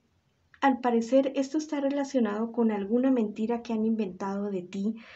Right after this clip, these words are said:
Y esta persona, mm, lo que te digo, va a estar bien contigo por algún tiempo, pero eso no va a ser algo real. Yo te invito en este momento que tú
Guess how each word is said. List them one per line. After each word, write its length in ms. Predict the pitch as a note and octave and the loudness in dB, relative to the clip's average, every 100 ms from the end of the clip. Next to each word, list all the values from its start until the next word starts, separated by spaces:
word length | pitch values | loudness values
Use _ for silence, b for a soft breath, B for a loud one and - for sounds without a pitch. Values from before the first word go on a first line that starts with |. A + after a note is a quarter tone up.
| B B B B B _ _ | B B B B B _ _
Y 180 | C4 C4+ | 6 6
esta 240 | C#4+ E4+ | 6 0
persona, 600 | E4+ A#3+ B3+ A#3 C4 C#4 - | 0 -2 2 4 4 2 2
mm, 760 | A#3+ A#3 A#3 A3+ A3+ G#3+ - - | 2 4 4 4 2 0 -6 -2
lo 160 | A#3+ | 0
que 80 | A#3+ | 0
te 140 | B3 A3 | 2 2
digo, 420 | A3 G#3 G3+ F#3+ | 2 2 0 2
va 280 | B3 D4+ E4 | 2 2 2
a 40 | |
estar 340 | D4+ - C4 | 0 0 0
bien 220 | A#3+ B3+ B3 | 2 0 0
contigo 420 | B3+ B3 A#3+ B3+ | -2 0 0 2
por 160 | B3 | 2
algún 300 | A3 G#3 G#3 | 0 0 -2
tiempo, 340 | G#3 A#3+ B3+ C4+ | 0 0 2 2
pero 260 | B3 G#3 | 2 0
eso 220 | G#3+ G#3+ B3+ | -2 -2 -2
no 140 | B3 | 0
va 80 | A#3+ | 0
a 20 | |
ser 220 | A#3+ B3 | 0 -2
algo 340 | A#3+ A#3 B3 A#3+ | 0 2 2 2
real. 560 | A#3 G3 G3 G#3 G3+ B B B B - | 2 0 0 0 -2 B B B B -2
Yo 300 | A3+ C4+ C#4 | 4 4 4
te 400 | D#4 E4 D#4 - | 2 2 -2 -4
invito 560 | - A#3+ A#3 A#3 A#3 C4 | 2 6 6 4 2 2
en 80 | B3 | 2
este 240 | A#3+ C#4 | 2 4
momento 640 | C4 A3+ G#3 G#3 B3+ C4 - | 6 6 2 0 0 0 0
que 180 | D#4+ | 0
tú 240 | F4 C#4+ | 2 0